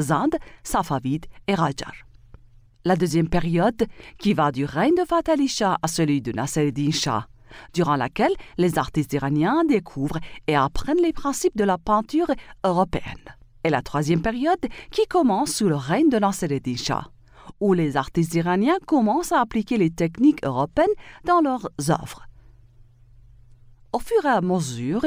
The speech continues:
les tableaux iraniens se sont davantage rapprochés de la peinture européenne avec la généralisation de l'imprimerie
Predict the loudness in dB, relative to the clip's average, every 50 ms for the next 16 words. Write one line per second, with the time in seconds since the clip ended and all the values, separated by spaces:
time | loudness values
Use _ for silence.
0 | -2 -4 -8 -4 0 0 2 2 2 -2 0 0 0 2 2 2 2 2 2 2
1 | 2 0 0 -2 -2 -4 -6 -4 -4 -2 -2 0 0 0 0 0 -2 -2 0 2
2 | 2 2 2 2 0 -2 -2 -2 -4 -2 0 -2 0 0 0 -2 -4 -4 -2 0
3 | 0 0 0 -2 -4 -6 -6 -6 -6 -4 -4 0 2 0 0 2 2 2 4 4
4 | 2 0 -2 -10 -20 -6 -2 -2 0 2 0 0 -2 -6 -8 -6 -4 -2 -2 -2
5 | -2 -2 -2 0 0 0 0 0 -2 -2 0 0 2 2 2 2 0 -2 -4 -4
6 | -6 -8 -8 -8 -8 -4 -2 0 0 2 2 0 0 0 0 -2